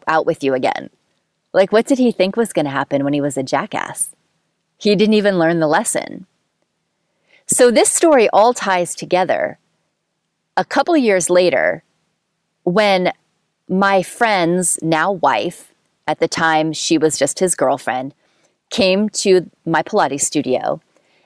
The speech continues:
and we were working together, and we became good friends.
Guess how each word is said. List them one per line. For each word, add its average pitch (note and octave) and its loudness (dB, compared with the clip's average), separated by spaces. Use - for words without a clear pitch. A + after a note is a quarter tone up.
and F3+ 0
we F3 6
were F3+ 4
working D3+ 0
together, B2 -4
and E3+ 2
we F3+ 4
became E3+ 0
good D#3 0
friends. A#2 -6